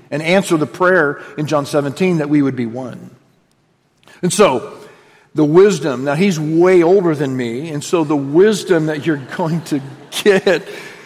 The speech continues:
is, is off the charts. So, I want you to open your hearts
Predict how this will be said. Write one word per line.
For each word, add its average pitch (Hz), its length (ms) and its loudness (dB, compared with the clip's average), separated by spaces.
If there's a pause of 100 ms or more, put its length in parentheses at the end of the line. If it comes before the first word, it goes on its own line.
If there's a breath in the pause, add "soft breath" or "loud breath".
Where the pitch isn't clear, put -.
(260 loud breath)
is, 190 460 4
is 185 500 4
off 185 420 -2
the 160 60 -10
charts. 143 640 -2 (120)
So, 160 560 0
I 170 100 0
want 202 220 0
you 208 60 0
to 190 80 -2
open 208 280 0
your 151 100 -2
hearts 156 680 -4